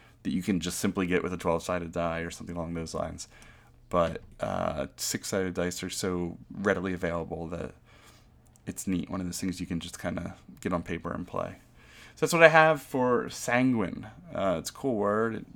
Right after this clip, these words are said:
I think it represents me, <laughs> which is the, the neatest part of it. I'm very much an optimist of everything. Um, just a extreme optimist. Uh, then the only thing I didn't touch on in this was bloodthirsty, but I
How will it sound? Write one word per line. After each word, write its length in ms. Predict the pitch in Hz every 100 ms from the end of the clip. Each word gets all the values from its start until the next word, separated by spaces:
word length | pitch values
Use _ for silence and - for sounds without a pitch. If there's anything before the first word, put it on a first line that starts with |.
| -
I 100 | 92
think 280 | - 110 95
it 120 | -
represents 520 | 101 110 104 92 -
me, 420 | 95 101 117 147
<laughs> 40 | -
which 180 | 104 120
is 160 | 110
the, 260 | 120 110 107 - - -
the 80 | -
neatest 260 | 104 101 -
part 160 | 110
of 60 | 110
it. 40 |
I'm 320 | - 98 92 95
very 520 | 95 101 104 104 107 110
much 200 | - 120
an 60 |
optimist 540 | 110 110 123 117 - 90
of 180 | 87 -
everything. 680 | 90 92 101 107 107 113 - - - - - -
Um, 640 | 95 90 87 82 82 82 - - - - -
just 260 | 98 - 78
a 220 | 80 - - - - - - - - -
extreme 580 | - - - 107 101 101
optimist. 600 | 101 101 - 107 107 - - - - -
Uh, 260 | 117 113 -
then 240 | 131 131
the 60 | 143
only 120 | 175
thing 140 | 175
I 40 | 151
didn't 220 | 131 101
touch 240 | 127 120
on 160 | 110 107
in 120 | 101
this 200 | 104 -
was 200 | 92 92
bloodthirsty, 800 | - 110 113 104 95 90 - 90
but 180 | 85 92
I 140 | 87